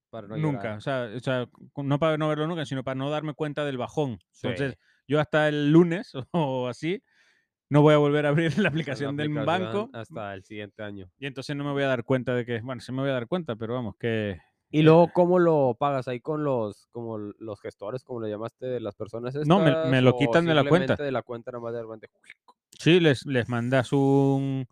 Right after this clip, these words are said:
Speaker 2: no sé, a-, ahora no me acuerdo ni cómo se llama el número de, de, de papel, o sea, el, el formulario que haces,
Speaker 1: Ajá.
Speaker 2: y les dices, "Ok, eh, estas son mis taxas, por favor, eh,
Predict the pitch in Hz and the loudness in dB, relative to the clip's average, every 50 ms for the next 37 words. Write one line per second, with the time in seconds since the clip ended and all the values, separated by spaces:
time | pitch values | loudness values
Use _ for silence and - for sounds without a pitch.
0 | _ _ _ _ _ _ _ - 131 131 135 - - 139 135 135 131 131 117 - | _ _ _ _ _ _ _ -4 -2 -2 -2 0 0 2 2 4 4 2 0 0
1 | - 151 151 156 165 170 170 165 160 160 143 151 156 156 156 151 135 147 147 143 | 2 4 4 4 4 4 2 0 0 0 2 2 2 2 2 0 -2 -4 -4 -4
2 | - 147 147 143 143 143 143 139 139 143 143 139 139 139 135 135 131 127 127 127 | -2 0 0 0 0 0 -2 -2 -2 -2 -2 0 0 0 0 0 0 0 0 2
3 | 127 123 123 120 120 120 117 113 113 110 107 104 101 98 92 - _ _ _ - | 2 2 0 0 0 0 -2 -2 -2 -4 -4 -4 -6 -8 -10 -14 _ _ _ -16
4 | 135 120 117 117 110 104 _ _ _ 123 117 - 110 - - 104 - - 139 139 | -14 -10 -6 -6 -6 -6 _ _ _ -8 -6 -6 -6 -6 -8 -10 -6 -4 -4 -4
5 | 131 120 - 127 120 117 113 113 107 - _ _ _ _ _ - 127 - - 127 | -4 -2 -2 -2 -2 -2 -2 -6 -8 -10 _ _ _ _ _ -8 -4 0 0 2
6 | 127 127 123 135 139 143 131 - 147 165 185 - 240 240 320 - - 120 110 113 | 2 4 4 4 4 4 2 2 2 0 2 0 -2 -4 -6 -8 -14 -14 -12 -12
7 | 147 214 _ _ _ - 143 143 147 139 143 143 - - 139 131 127 120 110 - | -14 -16 _ _ _ -2 2 2 2 2 2 0 0 2 2 4 4 2 0 -4
8 | - - - - 156 147 - 180 196 208 220 214 - _ _ _ - 170 147 139 | -12 -6 0 2 2 4 6 6 6 4 4 0 -4 _ _ _ -8 -4 -2 -2
9 | 139 135 131 127 123 120 117 117 98 147 - 160 139 156 151 147 139 - - 220 | 0 0 0 0 0 0 0 -2 -2 -2 0 2 2 2 2 0 0 0 0 -2
10 | - - - 240 240 - - _ _ _ _ _ _ _ _ _ _ _ _ _ | 0 0 -2 -4 -4 -4 -10 _ _ _ _ _ _ _ _ _ _ _ _ _
11 | _ _ - - 139 - 143 139 151 165 180 202 214 208 - - - - - 151 | _ _ -4 -4 0 2 4 6 6 6 6 4 2 -2 -6 -14 -14 -6 -2 -2
12 | 139 135 131 131 127 | 0 0 0 -2 -4